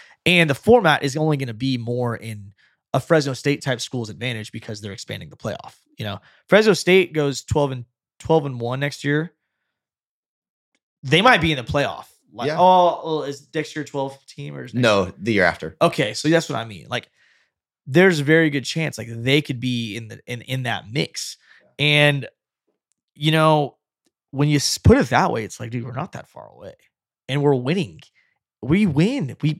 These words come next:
Speaker 1: I mean, put us in the Pac-twelve. We're, I don't know if we're gonna win the Pac-twelve first year. For sure on the upper end of that pack, though, I think.
Speaker 2: Uh, yeah, I mean, with U C L A and U S C gone,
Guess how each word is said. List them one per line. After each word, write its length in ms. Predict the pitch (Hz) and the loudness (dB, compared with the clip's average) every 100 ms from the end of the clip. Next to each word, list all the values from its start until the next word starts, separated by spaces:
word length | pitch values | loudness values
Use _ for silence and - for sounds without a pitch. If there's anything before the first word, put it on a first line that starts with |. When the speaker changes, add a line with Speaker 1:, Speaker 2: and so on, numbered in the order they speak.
| - | -4
Speaker 1:
I 60 | 127 | 0
mean, 280 | 170 151 127 - _ | 2 0 -4 -12 _
put 140 | - 254 | 2 2
us 120 | 233 | 2
in 80 | 214 | -2
the 60 | |
Pac-twelve. 520 | 190 202 - 208 202 113 | 0 -2 0 0 0 2
We're, 340 | 143 233 - _ _ | 2 2 -2 _ _
I 100 | 113 | -6
don't 100 | 147 | -4
know 40 | 135 | -6
if 100 | 120 | -10
we're 60 | |
gonna 100 | 117 | -12
win 80 | 113 | -8
the 80 | 131 | 0
Pac-twelve 400 | 143 135 165 156 | 0 2 0 0
first 260 | 170 151 185 | -2 -4 -4
year. 180 | 190 _ _ _ _ _ | -4 _ _ _ _ _
For 140 | - | 0
sure 260 | 151 - 147 | 0 4 4
on 120 | 123 | 4
the 100 | 113 | -2
upper 180 | 107 - | -6 -6
end 140 | 107 | -8
of 60 | 104 | -6
that 160 | 95 - | -4 -4
pack, 240 | 123 - | -4 -8
though, 140 | - | -12
I 100 | 78 | -12
think. 360 | 127 - 147 - _ _ _ _ - | -14 -18 -20 -20 _ _ _ _ -18
Speaker 2:
Uh, 360 | 98 123 113 - | -8 -4 -4 -2
yeah, 200 | 139 139 | 0 0
I 80 | 107 | 0
mean, 220 | 104 104 120 | 0 -2 -2
with 140 | 110 | 0
U 80 | 120 | 0
C 140 | - | 4
L 160 | 113 117 | 4 6
A 120 | 117 | 4
and 100 | 104 | 2
U 100 | 110 | 0
S 80 | - | 0
C 140 | 127 | -2
gone, 400 | 98 107 135 139 | 2 2 2 -2